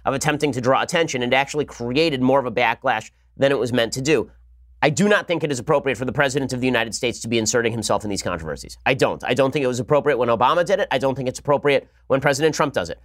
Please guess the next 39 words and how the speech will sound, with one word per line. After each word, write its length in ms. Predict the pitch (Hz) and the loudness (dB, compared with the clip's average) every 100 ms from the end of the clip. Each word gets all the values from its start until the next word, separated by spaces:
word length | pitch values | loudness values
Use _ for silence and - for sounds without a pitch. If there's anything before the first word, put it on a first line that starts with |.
| - | -2
President 320 | 151 151 185 | 2 2 2
Obama, 320 | 160 156 156 160 | 4 2 2 2
the 80 | |
Obama 300 | 131 123 160 | 2 2 2
administration 560 | 160 151 139 151 135 139 | 2 0 0 0 0 -2
inserted 380 | 123 - 185 165 | -2 2 2 2
themselves 360 | 147 - 135 | 0 2 0
into 140 | 135 123 | -2 -4
controversies 640 | 139 143 135 139 127 127 | 0 0 0 -2 -2 -2
like 240 | 107 135 131 | 0 0 2
this 240 | 123 113 - - | -2 -2 -10 -4
in 120 | - 135 | 0 4
North 220 | 151 - | 4 2
Carolina 480 | 165 139 131 139 135 | 0 2 2 2 2
when 160 | 117 | 0
there 120 | 110 | 2
was 120 | 110 107 | 0 0
a, 160 | 101 - - | 0 -2 -2
an 160 | 104 - | -2 0
act 360 | 143 147 143 - _ | 0 0 0 -14 _
at 120 | 110 | -6
the 60 | 120 | 0
local 300 | 127 151 151 | 2 2 2
level 300 | 131 123 127 | 0 0 -2
in 80 | 113 | -2
Charlotte 480 | - 131 143 139 - _ - | 0 0 2 -2 -6 _ -8
to 100 | 127 | -4
prevent 400 | 131 131 127 - | 2 0 0 -4
transgender 520 | 151 143 139 151 127 | 0 0 0 0 0
people 280 | 151 156 143 | -2 -2 -2
from 180 | 123 | 0
using 300 | 123 143 131 | 0 2 0
opposite-sex 640 | 117 123 139 - - 123 - | 2 0 -2 -8 -4 -4 -2
bathrooms. 540 | 104 131 135 147 139 - - - | 2 2 2 -4 -4 -8 -20 -2
And 240 | 123 120 113 | -2 -2 0
there 100 | 135 | 0
was 100 | 123 | 0
a 40 | |
boycott 600 | 113 185 233 135 104 - | 2 2 2 2 0 -2